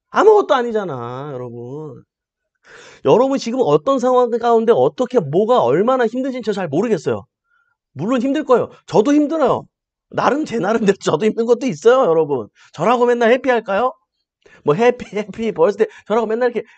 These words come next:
해피할까요? 안 그래요. 저도 이렇게 슬플 수 있는 거잖아요, <laughs> 그죠? 저도 알고 보면 슬플 수, 슬픈 사람인 거예요. 저도 슬픈 부분이 있는 거예요. 예? 그죠?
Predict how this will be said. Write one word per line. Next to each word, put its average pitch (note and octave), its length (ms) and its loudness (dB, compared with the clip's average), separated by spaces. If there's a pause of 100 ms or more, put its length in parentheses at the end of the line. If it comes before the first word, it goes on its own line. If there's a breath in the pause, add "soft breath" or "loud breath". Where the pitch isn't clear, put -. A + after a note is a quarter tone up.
해피할까요? A#3+ 600 2 (600)
안 C#4 220 -4
그래요. E3+ 720 2
저도 F#3 280 -4
이렇게 A3 220 0 (240 loud breath)
슬플 D#4 320 -4
수 C#4+ 120 -6
있는 G#3+ 180 -4
거잖아요, A#3+ 340 2
<laughs> D#3 260 -6
그죠? C3+ 220 -6 (1500 loud breath)
저도 G#3 220 0
알고 G3 300 0
보면 B3 280 2
슬플 - 220 -10
수, G#3 240 -2 (240 loud breath)
슬픈 D4+ 260 0
사람인 G#3 420 2
거예요. A2+ 680 -8
저도 B2+ 140 -14
슬픈 E3+ 240 -10
부분이 E3+ 200 -8
있는 D#3+ 280 -6
거예요. G#2 440 -6 (580)
예? D#3+ 260 -8 (1000)
그죠? D3 440 -6